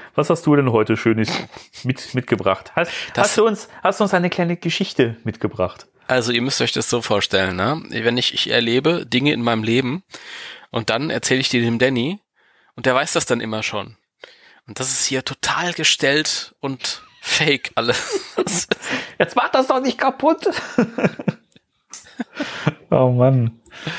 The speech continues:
Speaker 2: Nein, also ich war, äh, am letzten Wochenende, ähm, Freunde besuchen, die ich lange nicht mehr gesehen hab. Und, ähm, diese Freunde haben eine Tochter unter anderem, also die haben mehrere Kinder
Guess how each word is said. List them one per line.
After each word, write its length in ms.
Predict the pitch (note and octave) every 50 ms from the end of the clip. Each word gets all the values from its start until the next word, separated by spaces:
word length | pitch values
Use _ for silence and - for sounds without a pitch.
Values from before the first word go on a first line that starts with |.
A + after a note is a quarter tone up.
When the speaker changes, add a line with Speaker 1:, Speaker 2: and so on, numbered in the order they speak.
| - - - - - - F3 - - - - - - - - - - -
Speaker 2:
Nein, 360 | F#3+ F3+ E3 C#3+ A#2 A#2 A#2+
also 220 | - D3 C#3+ D#3 D#3+
ich 180 | D#3 - D3
war, 360 | D3 D3 D#3+ F3+ G3+ G3+ -
äh, 360 | - C#3 D3 D3 D3 C#3+ C#3+ -
am 180 | - C#3+ C#3+ C#3+
letzten 320 | D3 D3 - - D#3+ D3
Wochenende, 760 | C#3+ D3 D#3 D3 A#2+ B2 C3+ C#3 C#3 C#3 C#3 C3+ C3+ - - B2+
ähm, 420 | C3 C3 B2+ B2+ B2 A#2+ B2 B2+
Freunde 380 | - - C#3 C#3 E3 A3+ A#3+ G#3+
besuchen, 400 | D#3 A2+ A#2 A#2 - - D#3+ D3+
die 80 | C3
ich 100 | A#2+ -
lange 160 | B2 A#2 A2+
nicht 120 | A#2 A#2 -
mehr 120 | A#2 A2
gesehen 340 | A2 A2 G#2+ G#2 G2+ G2+ A2+
hab. 280 | A2 - - - - _ _ _ _ _ _ _ _ _ _ _ - - - - - - - - - - - - - - - - _ -
Und, 540 | - B2 A#2+ A#2 A#2 A#2 A#2+ A#2 - - -
ähm, 520 | B2 A#2+ A#2+ A#2+ A#2+ A#2+ A#2+ A#2 A#2+ A#2+ A#2+ - - - - - _ _ _ _ _ -
diese 200 | B2+ B2 B2+ B2
Freunde 420 | - - A#2 A#2+ C3+ D3+ D#3 C#3+
haben 300 | C3+ B2 B2 B2+ C3 B2
eine 240 | - A#2+ B2 B2 A#2+
Tochter 400 | - - D#3+ - - - A#2+ -
unter 240 | B2 B2+ B2 B2+ G2
anderem, 500 | G#2 A#2 A#2+ A2+ B2+ D3 F3+ F#3+ E3 C3+
also 120 | A2 G2
die 60 | G#2
haben 60 | G#2+ A2
mehrere 380 | A#2+ C3+ C3+ A#2+ G#2+ G2+ G#2+
Kinder 480 | - - A2+ A2 G#2+ A2+ C3+ F3 -